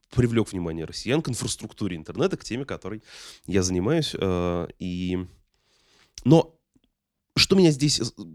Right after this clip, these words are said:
смущает одна штука, что, м, является ли это т-, технической грамотностью как таковой, но если ты знаешь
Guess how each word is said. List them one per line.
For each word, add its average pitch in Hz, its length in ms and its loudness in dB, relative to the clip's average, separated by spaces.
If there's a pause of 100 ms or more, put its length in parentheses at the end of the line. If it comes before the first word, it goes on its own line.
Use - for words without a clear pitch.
(920)
смущает 143 520 4
одна 131 180 2
штука, - 280 -2
что, 107 300 2 (340)
м, 110 360 -2 (1120)
является 139 460 4
ли 165 60 8
это 151 200 0
т-, - 160 -2 (100)
технической 143 540 2
грамотностью 127 500 0
как - 160 -8
таковой, 175 440 0
но 131 60 2
если 113 160 -2
ты 113 60 -2
знаешь 123 400 0